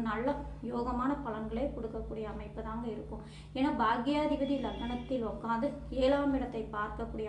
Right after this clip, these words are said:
அமைப்பு அப்படிங்கிறதுனால அது ஆண் ஜாதகமாக இருக்கும் பட்சத்துல அது கலஸ்திர காரகராகவும் வராரு அப்படிங்கிறதுனால ஆண் ஜாதகத்தில் சுக்கிர பகவான் கலஸ்திர காரகர் அப்படிங்கிறதுனால பாக்யாதிபதி அப்படி ஒரு அமைப்பிலும் சுகாதிபதி அப்படிங்கிறதுனாலும்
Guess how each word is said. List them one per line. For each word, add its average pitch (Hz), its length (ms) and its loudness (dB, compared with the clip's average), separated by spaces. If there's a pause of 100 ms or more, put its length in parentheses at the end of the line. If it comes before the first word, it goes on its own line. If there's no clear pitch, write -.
அமைப்பு 226 280 -6
அப்படிங்கிறதுனால 220 500 -6 (380)
அது 226 200 2 (140)
ஆண் 294 200 10
ஜாதகமாக 233 480 2 (100)
இருக்கும் 226 280 -4
பட்சத்துல 247 400 -4 (220)
அது 233 120 0 (120)
கலஸ்திர 226 360 -2 (140)
காரகராகவும் 254 640 2
வராரு 208 340 -4
அப்படிங்கிறதுனால 202 560 -8 (120)
ஆண் 220 180 -4
ஜாதகத்தில் 220 580 -4
சுக்கிர 233 220 -8 (100)
பகவான் 285 340 0
கலஸ்திர 214 380 -8
காரகர் 208 320 -8
அப்படிங்கிறதுனால 202 540 -8 (480)
பாக்யாதிபதி 285 840 4
அப்படி 226 220 0 (180)
ஒரு 208 120 -4 (100)
அமைப்பிலும் 240 500 0
சுகாதிபதி 262 640 2
அப்படிங்கிறதுனாலும் 214 680 -6